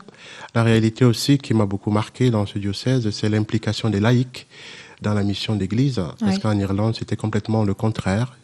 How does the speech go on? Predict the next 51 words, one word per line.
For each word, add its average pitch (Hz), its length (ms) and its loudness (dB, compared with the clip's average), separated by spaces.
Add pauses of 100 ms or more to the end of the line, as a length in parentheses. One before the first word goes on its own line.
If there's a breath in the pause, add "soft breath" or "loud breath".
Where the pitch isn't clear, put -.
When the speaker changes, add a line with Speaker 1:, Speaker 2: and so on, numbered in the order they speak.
(200)
Speaker 1:
C'était - 280 -10
encore, 98 340 -6
euh, 85 100 -6 (580 loud breath)
euh, 101 120 -6 (180)
le 104 120 0
clergé 104 440 0
qui - 160 -4
était, 101 340 0
euh, 87 300 -2
un 101 60 -2
peu 104 200 -6
mis 107 200 2
en 95 100 2
avant 107 380 2
et 101 80 4
qui - 160 -6
faisait 101 260 0
tout. 185 200 4 (560 loud breath)
Mais 107 120 2
en 104 100 4
France, 143 480 4
euh, 104 300 6
dans 107 140 4
le 107 100 4
diocèse 104 400 2
d'Auch, 120 160 4
j'ai 117 100 6
découvert, 107 500 4
euh, 95 160 2 (540 loud breath)
un 127 100 6
diocèse 120 540 6
où 123 140 6
les 113 100 6
laïcs 120 300 6
sont 117 180 2
très 156 280 4
impliqués, 147 720 4
la 127 140 2
place 123 220 2
du 104 100 4
bénévolat, 117 880 4 (460 loud breath)
où 117 80 4
le 113 100 6
prêtre 123 460 2
doit 113 160 4
travailler 107 340 2
en 107 140 4
collaboration 110 720 2
avec 107 180 2
les 101 60 0
laïcs, 117 580 2